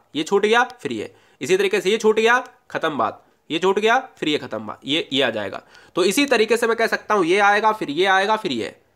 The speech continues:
ये आएगा, फिर ये आएगा, फिर ये, ये आएगा, फिर ये आएगा, फिर ये, और ये, ये, ये, ये, ये, ये। समझ गए ना?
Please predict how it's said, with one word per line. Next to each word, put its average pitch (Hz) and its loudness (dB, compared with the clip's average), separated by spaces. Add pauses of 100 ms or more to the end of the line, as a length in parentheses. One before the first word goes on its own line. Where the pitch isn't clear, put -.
(160)
ये 165 0
आएगा, 208 4
फिर 214 -2
ये 175 0
आएगा, 208 2
फिर 170 -6
ये, 107 -8 (260)
ये 151 -2
आएगा, 208 4
फिर 202 -2
ये 160 0
आएगा, 208 4
फिर 208 -4
ये, 139 0 (300)
और 127 -2
ये, 165 0
ये, 156 0
ये, 160 -2 (340)
ये, 131 -4
ये, 151 -2
ये। 117 -10 (600)
समझ 156 -2
गए 175 2
ना? 214 2